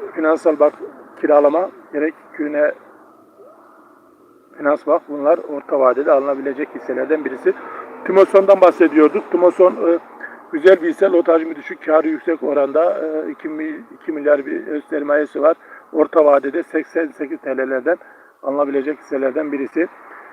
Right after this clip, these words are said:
E, Koa Granit de harekete başlamadı ama inşallah Koa Granit de hareketlere başlayacak arkadaşlar. Bu yüzden,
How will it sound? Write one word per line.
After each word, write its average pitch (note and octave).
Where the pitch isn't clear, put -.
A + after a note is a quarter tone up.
E, -
Koa F#3+
Granit G3
de G3+
harekete F#3
başlamadı F#3
ama F#3
inşallah E3+
Koa E3+
Granit D#3
de F#3+
hareketlere D#3
başlayacak D3+
arkadaşlar. C3+
Bu F3+
yüzden, D#3